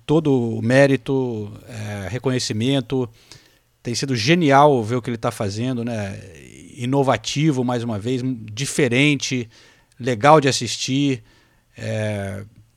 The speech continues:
sempre conseguindo inventar uma coisa diferente, tirando, é, numa temporada que todo mundo tá instável pra caramba, o cara consegue emplacar uma sequência dessa de dezoito vitórias seguidas, realmente,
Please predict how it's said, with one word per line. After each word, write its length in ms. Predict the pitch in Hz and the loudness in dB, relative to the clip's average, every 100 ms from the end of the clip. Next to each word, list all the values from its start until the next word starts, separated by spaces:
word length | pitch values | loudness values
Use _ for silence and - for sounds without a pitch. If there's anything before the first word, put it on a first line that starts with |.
| - | -12
sempre 440 | - 151 156 151 | -2 -2 -2 -4
conseguindo 800 | - 143 - 123 139 135 113 101 110 - | -6 -6 -6 -4 -2 -2 -2 -6 -10 -14
inventar 320 | 131 123 120 131 | -6 -4 -2 0
uma 100 | 127 | 0
coisa 220 | 135 123 | -2 -2
diferente, 800 | 127 - 120 110 135 127 139 131 - - _ _ _ | -6 -4 -2 0 -2 -2 -6 -8 -12 -20 _ _ _
tirando, 720 | - 123 143 139 135 120 110 110 131 | -4 0 0 0 0 0 -6 -10 -4
é, 140 | 127 | -2
numa 340 | 117 123 131 | -2 -2 -2
temporada 480 | 127 147 143 143 143 | 0 0 0 2 0
que 100 | - | 0
todo 300 | - 202 202 | 4 4 4
mundo 340 | 165 185 220 175 | 2 0 0 0
tá 160 | 156 - _ - - | 0 -2 _ -20 -8
instável 680 | 151 151 - - 180 175 139 | -2 -2 -2 -2 -2 0 -2
pra 180 | 175 | -2
caramba, 440 | - 143 139 170 170 | 0 0 0 -2 -4
o 80 | 156 | -4
cara 220 | 160 160 | -4 -4
consegue 460 | - 143 - 151 147 | -6 -6 -4 -6 -6
emplacar 420 | - 135 - 139 | -4 -4 -2 -2
uma 140 | 143 | -2
sequência 480 | - 135 135 135 123 | -4 -4 -4 -6 -4
dessa 320 | 120 120 131 | -4 -4 -6
de 240 | 117 120 107 _ - - _ _ | -6 -6 -8 _ -20 -20 _ _
dezoito 400 | 117 110 143 131 | -6 -2 -2 -2
vitórias 340 | 123 131 123 | -6 -4 -4
seguidas, 460 | 110 107 110 127 110 | -6 -8 -6 -6 -6
realmente, 580 | 131 151 127 131 - | -6 -4 -6 -8 -12